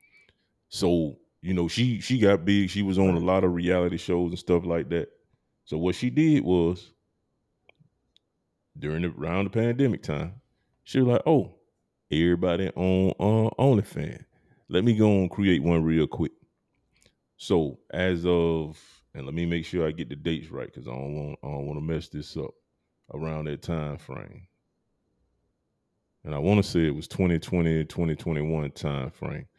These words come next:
Speaker 1: So during that time frame, like I said, the pandemic era, these are the top earners at the time on OnlyFans.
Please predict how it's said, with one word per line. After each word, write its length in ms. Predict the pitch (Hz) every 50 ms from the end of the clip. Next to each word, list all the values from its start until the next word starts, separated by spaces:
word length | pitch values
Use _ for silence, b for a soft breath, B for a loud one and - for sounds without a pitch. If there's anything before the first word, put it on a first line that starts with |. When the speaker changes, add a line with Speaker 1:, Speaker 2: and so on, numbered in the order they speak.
| b b b b b b
Speaker 1:
So 380 | - - 80 78 82 82 82 78 78
during 260 | 85 113 143 143 135
that 160 | 135 120 104
time 300 | - 131 139 131 110 95
frame, 340 | - - 82 78 76 78 82 - _ _ _ -
like 120 | - 76
I 40 | 80
said, 280 | - - 78 69 - - - - -
the 160 | - - -
pandemic 540 | - - 85 80 85 87 90 92 92 92 -
era, 300 | - 78 78 73 80 92 - _ _ _ _ _ _ _ _ _ _ _ _ _ _ _ -
these 760 | - 123 147 147 - 117 131 139 139 139 135 131 131 123 - - -
are 140 | 85 87
the 100 | 87 80
top 460 | - - - - - 127 117 - - - -
earners 360 | 98 107 95 85 80 82 - _ -
at 200 | 87 90 - -
the 100 | 80 80
time 580 | - - 85 101 95 85 80 76 73 76 71 - _ _ _ -
on 220 | 78 80 73 - -
OnlyFans. 400 | - 90 87 78 73 - -